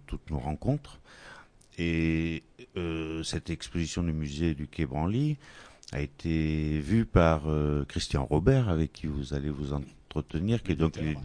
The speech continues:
Speaker 1: l'é-, l'éditeur, euh, de la maison d'édition Au Vent des Îles, et également par, par la directrice du musée de Tahiti, euh, qui m'ont demandé de, d'amener cette exposition à Tahiti, au musée,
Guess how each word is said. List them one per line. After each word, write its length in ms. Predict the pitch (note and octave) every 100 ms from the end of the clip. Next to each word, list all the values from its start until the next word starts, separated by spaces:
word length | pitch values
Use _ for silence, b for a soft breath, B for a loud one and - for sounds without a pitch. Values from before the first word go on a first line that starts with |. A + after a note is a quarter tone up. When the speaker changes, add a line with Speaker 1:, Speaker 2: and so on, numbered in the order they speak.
| -
Speaker 1:
l'é-, 60 | D#2+
l'éditeur, 580 | D#2 D2 - D#2+ C#2+ - - -
euh, 340 | D2 C#2+ C#2 C#2+ C#2+ -
de 60 | C#2
la 80 | C#2
maison 240 | C#2 D#2
d'édition 500 | D2+ C#2+ D2 - D#2+
Au 60 | D2
Vent 160 | D2+
des 260 | D2+ D#2+ A2
Îles, 100 | C#3 B B B B B B B B -
et 160 | G2+
également 380 | F#2 E2 E2+ G2+
par, 280 | F2+ D#2+ D2+
par 220 | - D2
la 240 | D2+ D2+ D2
directrice 460 | D#2 D2 - E2
du 100 | C#2+
musée 300 | D2 D#2 E2
de 40 | -
Tahiti, 580 | D2 D2 - F#2+ C3 - B B B B B B -
euh, 520 | E2+ D#2 D2+ D2+ D2 D#2
qui 160 | -
m'ont 160 | D2 D2
demandé 540 | C2+ C#2 C2+ F#2+ A2+ C2+
de, 260 | D#2 D2 C#2+
d'amener 300 | C#2+ D2 E2+
cette 200 | - -
exposition 800 | C#2+ - D2 C#2 - D#2 D2 C2
à 60 | B1
Tahiti, 420 | C2 B1+ - A2+
au 80 | F2
musée, 400 | D2+ C#2+ G#2+